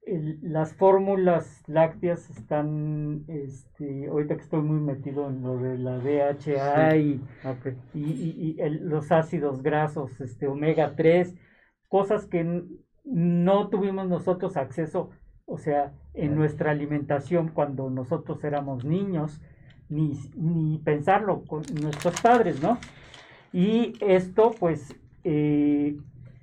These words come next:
Speaker 1: va en pro del neurodesarrollo de, de, de, de los niños. Eso es importante. Y la, y las preguntas que tengo,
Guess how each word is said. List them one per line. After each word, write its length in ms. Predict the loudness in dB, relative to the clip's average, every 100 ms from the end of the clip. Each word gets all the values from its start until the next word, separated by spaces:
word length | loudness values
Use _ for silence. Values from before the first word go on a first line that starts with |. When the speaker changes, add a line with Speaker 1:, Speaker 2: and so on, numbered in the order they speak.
| _ -14
Speaker 1:
va 300 | 2 6 8 6
en 200 | 4 4
pro 200 | 6 8
del 220 | 6 4
neurodesarrollo 960 | 4 4 4 2 2 2 2 2 2 2
de, 320 | 0 0 -4
de, 280 | -6 -8 -8
de, 220 | -6 -8
de 180 | -2 -2
los 220 | 0 0
niños. 320 | 2 2 0 -6 -14 -6
Eso 360 | 4 4 6 2
es 460 | 2 -4 -18 -20 -10
importante. 760 | -8 0 0 4 2 2 -2 -14 -20 -20 -20 _ _
Y 100 | 0
la, 300 | 6 8 6
y 60 | 4
las 240 | 6 6
preguntas 540 | 4 2 2 2 2 2
que 80 | 0
tengo, 480 | 0 0 -2 -6